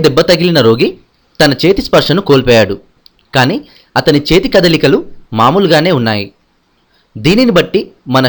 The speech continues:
శరీరంలో రెండు రకాల నాడులు ఉంటాయని, వాటిలో ఒకటి జ్ఞానానికి అనగా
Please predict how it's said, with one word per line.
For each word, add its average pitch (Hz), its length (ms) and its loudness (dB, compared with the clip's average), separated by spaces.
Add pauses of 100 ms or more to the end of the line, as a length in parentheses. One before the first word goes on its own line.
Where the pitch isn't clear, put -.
శరీరంలో 147 500 0 (420)
రెండు 175 220 4
రకాల 190 240 2 (140)
నాడులు 143 340 2
ఉంటాయని, 120 460 -2 (540)
వాటిలో 214 400 2
ఒకటి 156 240 -2 (340)
జ్ఞానానికి 143 500 0 (120)
అనగా 127 220 0